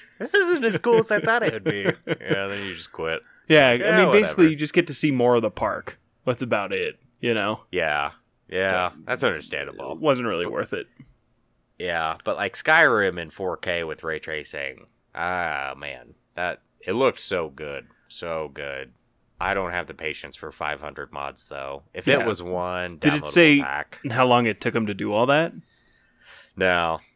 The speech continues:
Speaker 2: No.
Speaker 1: No. I just read some article. It was like, you know, whatever. The title caught my eye. It was like, "Skyrim,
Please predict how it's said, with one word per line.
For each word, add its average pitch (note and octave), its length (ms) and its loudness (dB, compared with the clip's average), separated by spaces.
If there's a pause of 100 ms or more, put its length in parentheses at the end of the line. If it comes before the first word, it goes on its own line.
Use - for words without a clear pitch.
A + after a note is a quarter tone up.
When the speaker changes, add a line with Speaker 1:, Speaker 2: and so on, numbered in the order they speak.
(100)
Speaker 2:
No. G2+ 180 -2
Speaker 1:
No. D2+ 240 -6 (680)
I G#2+ 100 0
just G#2 160 -4
read G2 160 0
some F2 140 -8
article. E2+ 480 -2
It E2 100 -4
was D#2+ 140 -8
like, D#2 360 -6 (760)
you D2+ 140 -14
know, C#2 240 -10 (140)
whatever. C#2+ 460 -12 (100)
The - 80 -10
title G2+ 300 2
caught F#2 200 0
my D#2+ 200 -4
eye. D2+ 280 -2 (120)
It D2+ 60 -12
was D#2+ 120 -12
like, D2 180 -10
"Skyrim, C2+ 600 -10